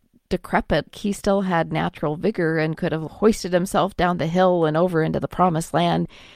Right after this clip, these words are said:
He saw it clearly, but no, not even Moses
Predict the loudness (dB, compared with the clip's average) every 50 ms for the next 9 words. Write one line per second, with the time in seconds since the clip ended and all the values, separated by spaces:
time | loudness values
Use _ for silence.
0 | -20 -12 -6 -6 -6 -6 -6 -4 0 0 2 2 2 0 -2 -4 -4 -2 -2 0
1 | 0 0 -2 -2 -2 0 0 0 0 0 -2 -2 -2 0 -2 -4 -6 -10 -14 _
2 | _ _ -6 -2 0 0 0 0 0 0 -2 -2 0 -2 -2 -2 -2 -2 -4 -4
3 | -6 -12